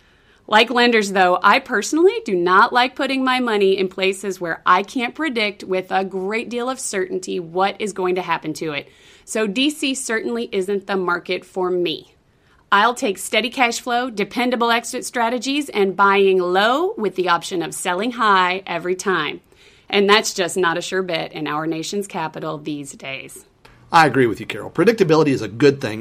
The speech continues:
Speaker 2: It doesn't mean we're not willing to take risk. I'm just concerned that the risk that exists in the D C market may not be of the smart variety. It's certainly not that you can't make money there, because the right deal can be profitable in any market, but you'll have to look pretty hard to find that deal in D C, I think.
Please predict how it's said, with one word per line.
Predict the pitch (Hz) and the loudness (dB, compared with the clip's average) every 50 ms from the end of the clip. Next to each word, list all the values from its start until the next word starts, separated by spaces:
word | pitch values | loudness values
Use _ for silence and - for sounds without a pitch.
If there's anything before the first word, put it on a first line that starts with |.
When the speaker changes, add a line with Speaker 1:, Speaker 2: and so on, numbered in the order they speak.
| - - - | -10 -6 -4
Speaker 2:
It | 175 165 | 2 4
doesn't | 233 262 262 294 | 4 4 4 2
mean | 233 233 233 220 | 0 0 2 4
we're | 202 196 | 4 4
not | 196 196 196 180 | 4 2 0 2
willing | 170 190 190 180 | 2 2 4 2
to | 160 139 | 0 0
take | 147 - 175 170 - | -2 -2 -2 0 0
risk. | 147 190 214 135 - - - | 2 2 2 0 0 -2 -2
I'm | 240 269 | -2 0
just | 320 294 - | 0 0 2
concerned | - 202 - - - 254 277 262 | 2 0 0 0 0 0 0 0
that | 202 - | 0 0
the | - 143 | 0 0
risk | 123 131 160 220 240 233 - | 2 4 4 4 4 2 0
that | - 156 | -2 -2
exists | 143 123 117 139 170 180 - | -2 -2 0 0 0 0 0
in | 190 | -2
the | 151 135 | -4 -2
D | 117 131 165 | -2 -2 -2
C | 180 - - 208 | -2 -2 -2 0
market | 190 175 180 202 - 262 208 | 0 0 0 0 -2 -4 -4
may | 165 165 170 | -2 -2 0
not | 165 165 180 208 220 202 | 0 0 0 0 0 -2
be | 165 185 196 196 | -4 -4 -4 -4
of | 180 170 165 | -6 -6 -4
the | 175 160 | -4 -4
smart | - - - 190 180 196 214 196 | -4 -2 0 2 4 4 2 2
variety. | 156 165 170 165 185 226 240 160 - - - - - - - - - - - - - - | 0 2 4 4 2 2 0 -4 -8 -10 -14 -20 -20 -20 -20 -20 -20 -20 -20 -20 -12 -4
It's | - 233 226 - | -2 0 0 2
certainly | - - 311 359 339 269 240 208 | 0 0 0 0 2 2 4 4
not | 202 190 185 180 | 6 4 4 2
that | 160 151 | -2 -6
you | 160 147 | -8 -6
can't | - 165 165 175 | -6 -6 -6 -4
make | 170 160 165 190 | -4 -4 -4 -2
money | 202 160 151 143 127 | -2 -2 0 0 0
there, | 120 113 110 120 | 0 0 -2 -2
because | 143 151 151 - 156 147 143 | -2 -2 -2 0 -2 0 2
the | 151 135 | 2 2
right | 139 147 156 202 220 170 | 4 4 4 2 0 0
deal | 151 160 165 160 | 0 0 0 -2
can | - 156 | -2 -4
be | 135 135 | -4 -2
profitable | 131 135 143 135 143 143 147 135 120 123 113 | -2 -2 -2 -2 -2 -2 -4 -4 -4 -4 -4
in | 101 104 117 - - | -6 -8 -10 -8 -6
any | 139 147 156 175 185 | -4 -2 0 0 2
market, | 170 147 131 131 - - 104 120 117 | 2 2 2 0 -2 -4 -10 -8 -6
but | 123 135 139 135 - - - - - _ _ _ - | -6 -6 -6 -8 -14 -20 -20 -20 -20 _ _ _ -16
you'll | 101 95 | -8 -6
have | - 180 180 | -4 -4 0
to | - 185 | 2 2
look | 180 185 185 | 2 2 2
pretty | - 190 185 160 | 2 2 2 4
hard | 151 180 190 170 | 4 2 2 0
to | 139 | -2
find | - - 139 123 123 123 104 | -4 -4 -2 -2 -4 -4 -2
that | 113 117 131 135 123 | -2 -4 -4 -2 -2
deal | 120 135 143 127 107 | -2 0 0 -2 -4
in | 101 101 | -6 -6
D | 104 113 | -6 -6
C, | - - - 151 131 98 | -6 -4 -4 -4 -4 -4
I | 101 123 | -4 -6
think. | - - 87 - - - - | -8 -10 -16 -20 -20 -18 -20